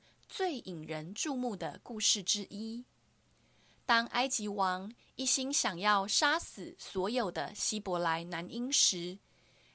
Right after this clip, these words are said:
几位女人勇敢地联合起来，守护一个男婴的性命，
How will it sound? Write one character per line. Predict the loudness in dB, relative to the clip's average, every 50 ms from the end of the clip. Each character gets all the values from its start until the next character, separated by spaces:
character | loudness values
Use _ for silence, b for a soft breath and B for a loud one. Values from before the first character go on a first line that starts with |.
| b
几 | -6 -2 0 0
位 | 0 0 0 -2
女 | -2 -4 -6 -6
人 | -6 -6 -6 -6 -8 -8 -6 -4
勇 | -4 -4 -4 -2
敢 | -2 -2 -2 -2 -4
地 | -6 -8 -8 -6 -4
联 | -4 -4 -4 -4
合 | -6 -8 -8 -4
起 | 0 2 2 2 0 -2
来， | -6 -6 -8 -8 -10 -14 -16 b b b b b b b b b
守 | -4 -2 0 2 2 2 0
护 | -2 -6 -8 -8 -6 -6
一 | -8 -6
个 | -2 -2 0 0 -2
男 | -4 -4 -4 -4 -4 -6
婴 | -8 -8 -6 -4
的 | -2 0 0 0 0
性 | 2 2 2 2 2 -2
命， | -4 -6 -6 -6 -6 -8 -10 -14